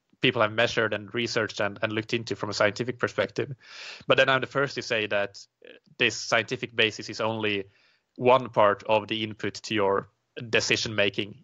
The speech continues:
in whether you're coaching yourself or you are a coach coaching other athletes. I think the biggest one is still the,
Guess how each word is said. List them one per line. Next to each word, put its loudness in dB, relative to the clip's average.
in -6
whether 4
you're 2
coaching 0
yourself 2
or 2
you -2
are 8
a 4
coach 0
coaching 0
other 4
athletes. 0
I 0
think 0
the 4
biggest 2
one 2
is -6
still 0
the, 4